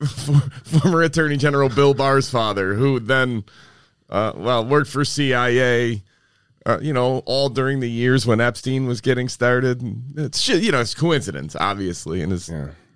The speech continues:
Speaker 2: his
Speaker 1: That's
Speaker 2: father
Speaker 1: actually
Speaker 2: worked
Speaker 1: mentioned
Speaker 2: for
Speaker 1: in the book.
Speaker 2: precursor to the <clears throat> C I A. Like, it's just weird.
Speaker 1: Probably
Speaker 2: So, yeah, Boris Johnson's dad.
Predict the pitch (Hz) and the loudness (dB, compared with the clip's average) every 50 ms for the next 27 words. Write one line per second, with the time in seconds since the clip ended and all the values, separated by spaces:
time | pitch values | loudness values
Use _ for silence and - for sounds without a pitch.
0 | _ - 92 127 107 - 104 - 135 127 120 127 120 110 110 107 - 107 98 95 | _ 0 2 2 2 2 2 2 4 2 2 2 2 2 2 2 0 -2 0 0
1 | 92 90 87 85 98 95 - - - _ _ _ _ _ _ _ - 151 160 156 | 0 0 2 2 0 0 0 -4 -12 _ _ _ _ _ _ _ 0 2 2 2
2 | 151 - 147 139 147 139 - 151 139 143 285 262 196 156 127 98 - 143 139 135 | 2 0 -2 -4 -4 -4 -6 0 4 4 4 6 4 4 2 0 -2 -2 -2 -2
3 | 131 127 123 127 131 123 156 165 170 - - - 285 247 165 135 - - 117 110 | -2 -2 -2 -2 -2 0 0 0 0 -2 -4 -6 -6 -4 -4 -4 -4 -4 -4 -4
4 | 90 87 101 104 98 95 92 92 92 95 95 - _ _ _ _ _ _ _ - | -4 -4 -2 0 0 2 0 0 -2 -4 -8 -14 _ _ _ _ _ _ _ -20
5 | - - - - - - - - 120 127 147 202 220 180 - 151 180 202 185 - | -20 -20 -20 -20 -20 -6 0 2 4 4 4 4 4 2 2 0 0 0 0 0
6 | 185 190 208 226 214 196 143 104 110 98 87 80 | 0 -2 -2 -2 -4 -6 -6 -4 -2 -2 -2 -4